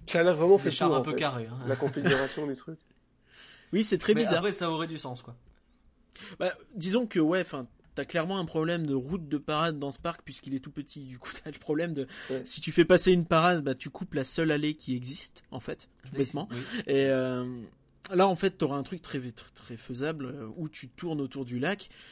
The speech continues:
Speaker 3: et où éventuellement tu passes par cette grande allée, euh,
Speaker 1: Mm.
Speaker 3: vu que tous les lands devraient logiquement, enfin, c'est ce qui est annoncé,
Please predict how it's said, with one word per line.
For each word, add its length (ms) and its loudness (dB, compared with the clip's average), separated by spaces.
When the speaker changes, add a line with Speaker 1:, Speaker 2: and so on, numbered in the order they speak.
Speaker 3:
et 80 -2
où 120 4
éventuellement 580 0
tu 100 -16
passes 200 -6
par 120 -10
cette 220 -12
grande 300 -6
allée, 420 -4
euh, 480 -6
Speaker 1:
Mm. 40 -6
Speaker 3:
vu 160 -2
que 100 0
tous 260 0
les 140 6
lands 220 0
devraient 440 -2
logiquement, 580 -6
enfin, 200 -18
c'est 140 -18
ce 80 -14
qui 100 -8
est 40 -4
annoncé, 460 -6